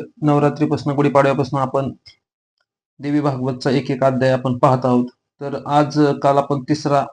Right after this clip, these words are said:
अध्याय पाहिलाय, त्याच्या आधी तिसरा अध्याय पाहत असताना पहिल्या आणि दुसऱ्या अध्यायाचा आढावा घेतला. तर आज आपण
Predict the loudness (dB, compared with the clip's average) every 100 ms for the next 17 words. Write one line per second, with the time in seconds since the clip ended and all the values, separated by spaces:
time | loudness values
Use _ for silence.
0 | -8 -2 0 0 2 4 4 2 -2 -6
1 | _ 0 2 4 2 0 -4 -4 -2 0
2 | 0 2 0 0 -2 -4 -4 -6 -12 _
3 | _ -6 -4 -2 -2 -2 -2 2 2 4
4 | 4 6 4 4 0 -4 -10 _ _ _
5 | _ _ _ -8 -4 0 2 4 2 2
6 | -2 -2